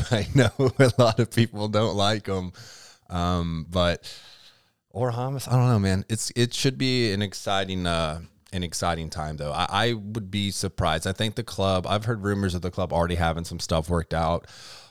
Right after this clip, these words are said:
um, with Hamas and with Suarez, to where they're just waiting for the, for the window to open. But we'll see, man. It's gonna be an exciting time. I always love,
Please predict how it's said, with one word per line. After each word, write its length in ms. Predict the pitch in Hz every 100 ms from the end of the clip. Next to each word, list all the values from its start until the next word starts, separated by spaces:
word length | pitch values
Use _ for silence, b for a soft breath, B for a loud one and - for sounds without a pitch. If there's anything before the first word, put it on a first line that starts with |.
| -
um, 600 | 85 80 73 71 73 - -
with 220 | 92 92
Hamas 520 | 87 80 80 80 - -
and 240 | 82 78
with 200 | 78 - _
Suarez, 580 | - 73 73 78 76 76
to 140 | - 80
where 320 | 78 76 73
they're 140 | 76
just 240 | 76 76 78
waiting 240 | 76 73
for 180 | - 78
the, 300 | 71 69 65
for 140 | - 80
the 140 | 73
window 400 | 69 73 71 69
to 180 | - 76
open. 380 | 71 69 76 69
But 260 | 73 73 B B B B B B B B B B B B _ _
we'll 120 | 131
see, 220 | 135 165 185
man. 320 | 143 139 127
It's 200 | 139 135
gonna 220 | 170 175
be 120 | 170 175
an 80 |
exciting 280 | 165 170 160
time. 200 | 170 151
I 100 | 127
always 400 | 165 175 139 120
love, 760 | 110 107 120 135 110 95 101